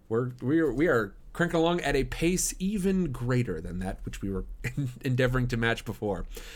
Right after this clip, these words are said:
Uh, Sandra says, "I'll be leaving you all. Have a great day, and I will see you guys in Resetus." Indeed.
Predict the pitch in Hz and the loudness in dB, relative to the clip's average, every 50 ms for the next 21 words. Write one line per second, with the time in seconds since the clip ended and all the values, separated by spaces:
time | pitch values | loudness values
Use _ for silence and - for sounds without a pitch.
0 | - - - - - - 104 101 101 104 - - 170 160 139 156 143 151 143 127 | -16 -16 -16 -8 -4 -2 0 0 0 0 2 2 2 2 4 4 4 4 4 4
1 | 143 139 143 165 175 175 170 170 170 190 220 214 151 143 120 120 113 139 147 147 | 4 6 6 6 6 6 6 6 4 4 4 2 2 0 0 2 2 2 2 2
2 | 117 131 147 180 214 208 143 117 107 101 98 - - - - 123 147 156 156 160 | 2 2 2 2 2 2 0 -2 -4 -4 -6 -6 -6 -4 -4 -4 -2 -2 -2 -2
3 | 160 147 135 117 110 107 107 110 107 - - - 101 104 107 110 107 110 - - | -4 -4 -4 -4 -2 -2 -2 -2 -4 -4 -6 -6 -4 -4 -2 -2 -4 -4 -6 -6
4 | - - - - - - - - - - - - 117 117 120 113 120 123 123 117 | -8 -8 -8 -10 -10 -10 -10 -10 -10 -8 -4 -2 0 0 2 2 4 4 4 4
5 | 113 104 95 - - | 2 0 -2 -4 -8